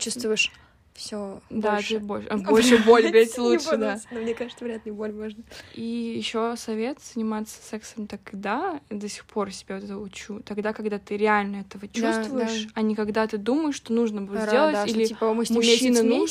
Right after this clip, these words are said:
Speaker 1: вместе,
Speaker 2: да,
Speaker 1: пора.
Speaker 2: типа, вот вы, почему бы и нет, бла-бла-бла. Нет, только когда вы, блядь,
Speaker 1: Ты
Speaker 2: свою
Speaker 1: реально
Speaker 2: вагину
Speaker 1: хочешь. Я говорю, вот
Speaker 2: чувствуете.
Speaker 1: как у меня это было чувство, что я хочу, чтобы он был внутри меня. Вот это
Speaker 2: Ну,
Speaker 1: такое
Speaker 2: такого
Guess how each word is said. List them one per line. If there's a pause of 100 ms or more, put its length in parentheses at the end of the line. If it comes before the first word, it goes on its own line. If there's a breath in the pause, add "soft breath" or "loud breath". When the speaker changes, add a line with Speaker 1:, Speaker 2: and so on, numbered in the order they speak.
(100)
Speaker 1:
вместе,
Speaker 2:
да,
Speaker 1:
пора.
Speaker 2:
типа,
вот
вы, (340 loud breath)
почему
бы
и
нет,
бла-бла-бла.
Нет,
только
когда
вы, (260)
блядь,
Speaker 1:
Ты
Speaker 2:
свою
Speaker 1:
реально
Speaker 2:
вагину
Speaker 1:
хочешь.
Я
говорю,
вот
Speaker 2:
чувствуете.
Speaker 1:
как
у
меня
это
было
чувство,
что
я
хочу,
чтобы
он
был
внутри
меня.
Вот
это
Speaker 2:
Ну, (100)
Speaker 1:
такое
Speaker 2:
такого